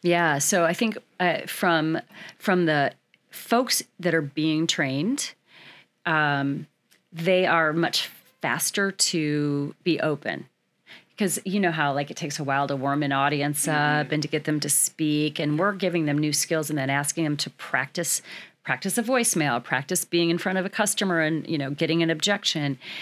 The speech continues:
Speaker 1: And so he very quickly adds some things in the very front part of the training to make people vulnerable and laugh and be okay with just messing up.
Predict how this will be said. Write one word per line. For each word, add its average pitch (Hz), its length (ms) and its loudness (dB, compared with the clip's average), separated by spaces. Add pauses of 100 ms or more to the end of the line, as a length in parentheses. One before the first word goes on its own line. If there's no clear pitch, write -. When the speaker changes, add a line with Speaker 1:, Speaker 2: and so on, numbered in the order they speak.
(160)
Speaker 1:
And 180 180 2
so 170 220 2
he 185 600 -2 (240)
very 208 200 2
quickly 196 480 -4
adds 151 300 -2
some 156 160 0
things 147 300 0
in 143 80 0
the 143 40 -2
very 127 180 -2
front - 480 -4
part 156 200 0
of 143 60 -2
the 139 80 -4
training 143 540 -2 (400)
to - 120 -2
make 151 220 0
people 139 460 -4 (180)
vulnerable 139 680 -2
and 139 320 -2 (120)
laugh 139 580 -2
and 139 280 -2 (460)
be 156 180 2
okay 156 600 -2
with 135 300 -4
just - 280 -6 (380)
messing 143 400 0
up. 120 240 -4